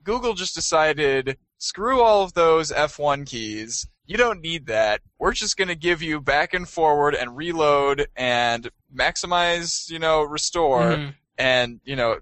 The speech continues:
Speaker 1: uh, Windows f-, switching, alt tabbing essentially, um, brightness and volume control."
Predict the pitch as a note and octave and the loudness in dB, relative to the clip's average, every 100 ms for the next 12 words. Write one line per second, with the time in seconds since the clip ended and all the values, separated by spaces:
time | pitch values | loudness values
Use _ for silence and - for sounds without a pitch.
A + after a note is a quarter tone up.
0 | B2 A#2 A2 G#2+ - G#2+ D#3+ F3 E3 D3+ | 0 2 2 0 -6 -8 -8 0 2 2
1 | C#3+ C3+ - _ _ - - - - - | 0 -6 -8 _ _ -20 -20 -14 -6 -4
2 | D#3 D3+ D3 C#3 C3 C#3 - C3 B2+ B2 | -4 -4 -4 -4 -4 -6 0 -2 -2 -6
3 | B2+ B2 B2 B2+ C3 _ _ - C3 B2 | -10 -8 -6 -8 -8 _ _ 0 4 4
4 | A#2 A#2 _ C#3+ C#3+ C#3 C#3 C#3 - - | 2 -4 _ 0 0 0 -4 -2 -4 -4
5 | B2 B2 A#2+ A#2+ C3 B2 A2+ A2+ G#2+ - | -2 2 0 0 0 0 0 -10 -16 -12
6 | C2+ | -12